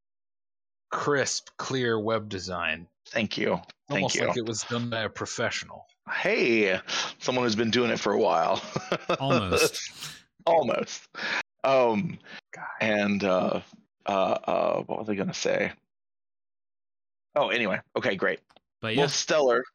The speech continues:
Speaker 2: stellar work, everyone. Oh, if you haven't hit follow yet, if you, uh, are listening on the podcast, be sure to give us good ratings if you're on iTunes. Um, come and follow us on Twitch if you haven't yet. If you're tuned in right now, if you're hearing my voice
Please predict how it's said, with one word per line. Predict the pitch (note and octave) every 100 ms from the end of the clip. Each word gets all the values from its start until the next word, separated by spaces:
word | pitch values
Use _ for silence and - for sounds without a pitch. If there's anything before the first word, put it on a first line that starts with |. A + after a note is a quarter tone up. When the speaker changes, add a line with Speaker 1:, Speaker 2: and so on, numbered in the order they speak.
| _ -
Speaker 2:
stellar | - C3+ C3
work, | C3 B2
everyone. | B2+ B2 A#2+ B2 -
Oh, | G#3 B2+
if | C#3
you | C#3+
haven't | D3+ E3+ F#3+ C#3+
hit | D3+ -
follow | - C#3+ C#3+
yet, | A2+ G#2+ - - - - _ _
if | - A#2 A#2 A2
you, | A#2 B2 A2+ A2
uh, | A2 G2+ G#2
are | A2+
listening | A#2 A2+ A#2+
on | A2+
the |
podcast, | - A#2+ A#2+ - A#2+ G#2+ - -
be | A2+
sure | - - B2+ B2
to | A2+ - A2 G#2+ G2+ G2+ - - - _ -
give | E3+
us | F3
good | D#3 B2
ratings | A2+ A#2+ B2+ A#2
if | G#2+
you're | A2
on | G#2
iTunes. | G2+ G#2 - G#2+ G#2 G2+ - - _ _ _ -
Um, | G2+ F#2+ G2+ G#2+
come | - C#3+
and | C3+
follow | C3+ B2 A#2+
us | -
on | G#2+
Twitch | - A#2+ A2+ G#2+
if | G#2+
you |
haven't | G#2+ G#2+ G#2
yet. | G#2 G#2 -
If | -
you're | A2+
tuned | D#3+ D3+
in | C#3 A2+
right | A2 A#2
now, | G2+ A2+ A2
if | G2
you're | G#2
hearing | G2+ G#2+
my | G2 F#2+
voice | G2+ G2 -